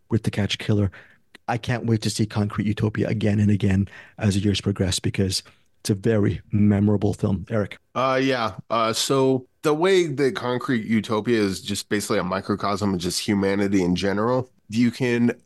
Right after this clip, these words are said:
Speaker 2: maybe understand why someone would want to blow up a pipeline. <laughs> We are terrible <laughs> towards each other, and we always constantly work within our,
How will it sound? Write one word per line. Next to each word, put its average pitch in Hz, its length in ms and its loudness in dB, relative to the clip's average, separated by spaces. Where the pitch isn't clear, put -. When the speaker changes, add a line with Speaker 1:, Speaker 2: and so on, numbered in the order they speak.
Speaker 2:
maybe 117 540 0
understand 107 760 -2
why 101 420 -2
someone 104 460 -2
would 104 160 0
want 104 220 0
to 107 100 0
blow 104 380 0
up 113 120 -2
a 113 60 0
pipeline. 101 640 -4
<laughs> - 380 -4
We 120 220 4
are 117 160 2
terrible 151 440 2
<laughs> - 140 -4
towards 104 400 -2
each 95 220 -2
other, 104 260 2
and 104 240 2
we 107 80 2
always 117 320 2
constantly 120 640 -2
work 107 400 0
within 98 300 0
our, 95 240 -2